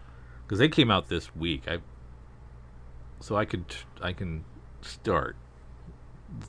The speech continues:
the war, the War for Earth three. Dude,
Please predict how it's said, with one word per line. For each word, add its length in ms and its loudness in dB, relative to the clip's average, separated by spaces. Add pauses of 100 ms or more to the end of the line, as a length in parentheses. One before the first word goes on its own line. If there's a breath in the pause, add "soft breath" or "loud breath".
(140)
the 80 -2
war, 440 0 (260)
the 60 0
War 220 2
for 220 -8
Earth 200 -6
three. 260 -2 (1120 loud breath)
Dude, 160 6